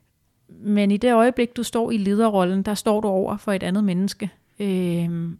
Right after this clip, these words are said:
i, og der er det nogle, hvad skal man sige, helt andre ting, som du også skal trække på, i tillæg til alt det, du måske har læst i bøgerne, øh, i forhold til at forstå, øh, andre mennesker.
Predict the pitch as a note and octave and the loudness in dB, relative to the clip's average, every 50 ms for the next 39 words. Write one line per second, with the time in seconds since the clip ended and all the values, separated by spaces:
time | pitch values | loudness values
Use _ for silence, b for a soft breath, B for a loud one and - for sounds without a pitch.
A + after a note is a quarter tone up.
0 | _ _ - - _ - - - - - - G3+ F#3 F#3+ F#3 B B B B B | _ _ -18 -16 _ -18 -16 -12 -8 -4 -2 0 0 -2 -4 B B B B B
1 | B B - G3+ F#3+ G#3+ A3 G#3+ G#3+ G#3 G3 G3 F#3+ F#3+ F#3+ G3 G3 G3+ - - | B B -6 -4 -2 0 2 2 2 2 2 0 0 -2 -4 -6 -8 -8 -8 -4
2 | G#3 F#3+ - A3 - - D4 C4+ - F3 F#3+ G3 A#3+ A3 - - C4+ A#3+ A3+ - | -6 -6 -4 -6 -6 -6 -6 -4 -4 -4 -2 -2 -2 -4 -4 -2 -4 -4 -4 -8
3 | _ _ - - - - - A3 G#3 F#3 - G#3+ G3+ - - - - A#3+ C#4+ C#4+ | _ _ -16 -12 -8 -4 -2 -2 -2 0 -2 -6 -8 -6 -6 -2 0 0 0 0
4 | - D#4+ - - - G3+ - - - - F3+ F3 E3+ E3+ G#3 - - - F3 - | -4 -6 -8 -8 -10 -12 -12 -12 -12 -10 -8 -8 -8 -8 -12 -12 -10 -10 -10 -10
5 | - - G#3+ G#3 - - A3 G#3 G#3 G#3+ - - - - G3 - - - - - | -8 -8 -10 -8 -6 -4 -4 -2 -2 -4 -6 -6 -8 -10 -10 -8 -8 -10 -10 -8
6 | - F#3+ F#3+ F#3+ F#3 F#3 F#3 - - - F#3 F#3+ - F3+ F#3 G#3+ - - G3 F#3 | -10 -8 -4 -4 -4 -4 -6 -8 -8 -8 -8 -8 -8 -8 -10 -12 -10 -10 -10 -8
7 | G3 F#3+ - - - F#3 F#3 B B B B B B B B B B G#3+ F#3+ F#3 | -8 -10 -8 -6 -6 -6 -6 B B B B B B B B B B -4 -4 -4
8 | - F#3+ F#3+ - - G3 F#3+ G3+ G3 - - G#3+ G3 - - G3 F#3 - - - | -4 -6 -8 -4 -4 -2 -2 -2 -4 -6 -10 -10 -10 -10 -10 -8 -8 -8 -2 2
9 | A#3 A3 G#3+ - - - - - - - G3 F#3 F3+ F3 F3 - - E3 F3 F#3 | 2 2 2 2 -2 -12 -14 -10 -6 -2 0 0 0 0 -2 -4 -4 -4 -4 -4
10 | - G#3 F#3 E3+ E3 F3 G3 G3 - - - | -2 -2 -2 -2 0 -2 -2 -2 -4 -8 -10